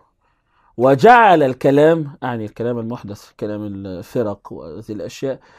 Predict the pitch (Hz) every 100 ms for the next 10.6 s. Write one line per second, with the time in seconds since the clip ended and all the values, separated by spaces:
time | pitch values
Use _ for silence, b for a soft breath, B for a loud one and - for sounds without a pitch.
0 | b 127 202 220 180 175 175 196 190 170
1 | 170 175 175 208 220 208 175 139 113 101
2 | 107 127 127 143 147 135 131 117 - 107
3 | 98 92 69 90 92 85 82 62 _ _
4 | 53 76 92 107 - - 107 95 82 82
5 | 80 78 85 80 85 78 - - _ -
6 | 143 160 170 170 220 190 185 202 190 190
7 | 196 - 139 143 143 139 147 165 165 175
8 | 156 156 151 139 135 123 110 123 123 123
9 | 139 143 139 123 117 110 113 123 127 -
10 | 139 135 117 107 - 110